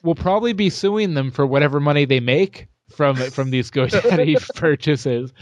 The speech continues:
Speaker 1: But, I, you know, help them out. So
Speaker 2: Help
Speaker 1: when we
Speaker 2: them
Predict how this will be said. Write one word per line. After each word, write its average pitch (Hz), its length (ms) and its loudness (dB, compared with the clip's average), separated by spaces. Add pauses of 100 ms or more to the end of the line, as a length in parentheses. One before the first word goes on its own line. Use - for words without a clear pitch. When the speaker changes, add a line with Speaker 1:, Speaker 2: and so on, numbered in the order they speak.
(480)
Speaker 1:
But, 294 240 4
I, 285 280 -2 (500)
you 160 160 -2
know, 185 160 0
help 156 280 -2
them 202 140 -2
out. 226 380 -2
So 131 340 -2
Speaker 2:
Help 359 100 0
Speaker 1:
when 131 100 -2
we 139 100 -2
Speaker 2:
them 143 60 0